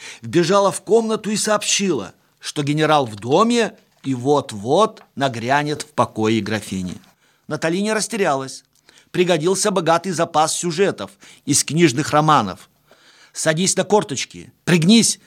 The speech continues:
сказала она любовнику. И как только Дмитрий это сделал, уселась на него, как на стульчик,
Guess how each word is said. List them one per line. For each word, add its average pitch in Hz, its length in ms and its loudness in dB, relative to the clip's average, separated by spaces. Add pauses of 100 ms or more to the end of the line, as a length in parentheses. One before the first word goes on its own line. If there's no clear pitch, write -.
(160)
сказала 135 460 2
она 127 140 2
любовнику. 110 680 -4 (340)
И 139 80 0
как 147 220 0
только 156 340 2
Дмитрий 135 380 -2
это 127 160 -2
сделал, 107 580 -8 (320)
уселась 185 580 0
на 175 60 -8
него, 160 380 -2
как 165 240 -4
на 190 100 -4
стульчик, 131 640 -8